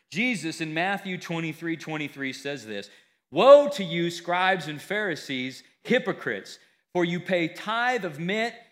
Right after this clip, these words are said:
and anise and cumin and have neglected the weightier matters of the law, justice, mercy, and faith. Those you ought to have done without leaving the others undone."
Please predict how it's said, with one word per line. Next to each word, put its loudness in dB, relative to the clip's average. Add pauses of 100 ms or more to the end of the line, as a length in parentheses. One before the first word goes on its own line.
(140)
and -8
anise -4
and -8
cumin -2 (240)
and -4
have -4
neglected -4
the -4
weightier 0
matters -4
of -6
the -8
law, 0
justice, -6
mercy, -8
and -12
faith. -6 (500)
Those 6
you -4
ought 2
to -6
have 0
done -2
without -4
leaving -4
the -10
others -6
undone." -6